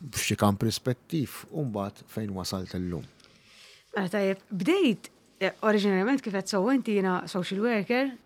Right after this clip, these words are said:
Speaker 2: graduate two thousand and four. Eh, meta dħalt social work, naħseb, eh, waħda mill-motivazzjonijiet tiegħi li nidħol social work dak iż-żmien kienet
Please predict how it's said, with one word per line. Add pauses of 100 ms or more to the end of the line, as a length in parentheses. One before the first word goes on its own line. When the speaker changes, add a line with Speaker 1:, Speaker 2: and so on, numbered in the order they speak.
(140)
Speaker 2:
graduate
two
thousand
and
four. (720)
Eh, (160)
meta
dħalt
social
work,
naħseb,
eh,
waħda
mill-motivazzjonijiet
tiegħi
li
nidħol
social
work
dak
iż-żmien
kienet